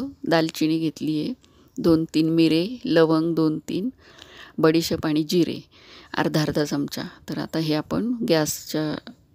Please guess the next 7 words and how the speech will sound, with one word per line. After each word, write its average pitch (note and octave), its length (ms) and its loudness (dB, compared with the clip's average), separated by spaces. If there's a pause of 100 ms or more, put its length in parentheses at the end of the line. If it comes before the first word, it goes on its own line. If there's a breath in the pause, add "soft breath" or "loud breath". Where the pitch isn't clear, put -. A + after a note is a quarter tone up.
(360)
फ्लेमवर D#3 460 2
भाजून D3 420 -8
घेऊ, - 200 -16 (1500 loud breath)
तव्यावर F3 380 6
भाजून D3+ 380 -2
घेऊ. C3+ 220 -4 (1400 soft breath)
तर - 120 -4